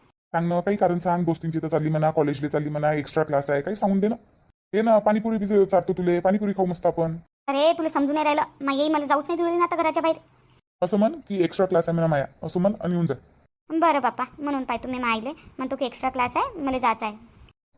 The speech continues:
Speaker 1: ये मग, अ, तिथंच येशील, आपण हमेशा भेटतो तिथं, तुझी वाट पाहीन मी.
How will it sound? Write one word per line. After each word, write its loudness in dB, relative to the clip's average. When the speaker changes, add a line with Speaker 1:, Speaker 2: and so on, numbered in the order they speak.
Speaker 1:
ये 2
मग, 4
अ, -2
तिथंच -2
येशील, -2
आपण -2
हमेशा 0
भेटतो -4
तिथं, -8
तुझी -8
वाट 2
पाहीन -4
मी. -6